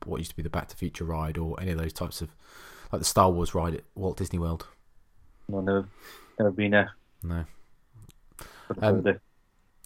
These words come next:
Speaker 1: couldn't afford it. Oh, poor, poor Welshman. Um, now we're in a big ball pit full of balloons. Lovely. Um, anyway, Johnny, how are you, my friend?
Speaker 2: Pretty good, actually. Just, um, come from a workout in the garage.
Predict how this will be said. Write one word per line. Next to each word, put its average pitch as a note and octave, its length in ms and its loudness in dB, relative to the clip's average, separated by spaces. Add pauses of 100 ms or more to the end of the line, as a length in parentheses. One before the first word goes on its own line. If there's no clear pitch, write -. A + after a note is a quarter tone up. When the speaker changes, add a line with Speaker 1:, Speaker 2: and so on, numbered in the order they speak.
Speaker 1:
couldn't F2+ 140 0
afford F2 340 -2
it. E2 160 -4
Oh, A#2 380 -4
poor, F3+ 320 4
poor E3+ 320 0
Welshman. F3+ 580 -6 (800)
Um, G#2 300 4
now G#2 140 4
we're G#2 100 8
in G2+ 80 6
a F#2+ 40 2
big G2+ 220 2
ball G#2+ 180 6
pit - 220 12
full A#2 120 0
of G#2+ 60 -2
balloons. B2 460 0 (120)
Lovely. G#2 320 -2 (360)
Um, C3+ 240 10
anyway, B2 300 10 (520)
Johnny, E3+ 220 12
how E3+ 200 12
are E3+ 80 12
you, E3+ 80 10
my E3+ 100 10
friend? G3 380 8 (2250)
Speaker 2:
Pretty E3+ 140 10
good, C#3+ 120 8
actually. C3+ 380 4 (320)
Just, - 360 -4
um, A#2+ 420 6 (380)
come B2+ 180 2
from A#2 120 0
a C3 60 6
workout B2 420 4
in C3 60 2
the B2+ 80 4
garage. C3 480 6